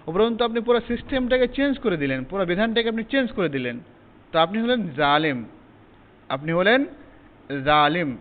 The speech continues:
আর জালেম যে হবে তার কিন্তু শাস্তি ভয়াবহ রয়েছে। সেজন্যে মহর নেওয়াটা চরম গোনা।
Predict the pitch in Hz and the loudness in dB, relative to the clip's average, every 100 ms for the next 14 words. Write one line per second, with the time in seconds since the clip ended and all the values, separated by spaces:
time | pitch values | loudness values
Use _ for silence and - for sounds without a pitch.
0 | - - - - - - - - - - | -14 -20 -20 -20 -20 -20 -20 -20 -20 -20
1 | - 139 139 143 135 175 247 247 185 202 | -8 -6 -2 2 2 4 2 0 2 2
2 | 160 143 165 160 127 - - - - - | 2 0 2 2 0 -6 -20 -20 -20 -20
3 | - - 147 143 180 196 196 196 196 - | -20 -8 -4 -4 -4 -6 -6 -4 -4 -4
4 | 208 170 175 185 208 202 175 135 131 110 | -2 0 0 0 -2 -2 -2 -4 -8 -8
5 | - - - - _ _ - - - - | -14 -20 -20 -20 _ _ -20 -20 -20 -20
6 | - - - - - 185 190 190 151 139 | -20 -20 -20 -20 -8 -4 -2 0 0 0
7 | 143 - - - - - - - _ _ | -2 -6 -20 -20 -20 -20 -20 -20 _ _
8 | _ - - 151 147 185 208 180 151 151 | _ -20 -8 -6 -2 0 0 0 0 4
9 | 156 156 202 220 - - - - - - | 2 2 -2 -2 -6 -18 -20 -20 -20 -20
10 | - - 165 165 156 135 120 113 | -12 -4 -2 -2 -4 -6 -6 -8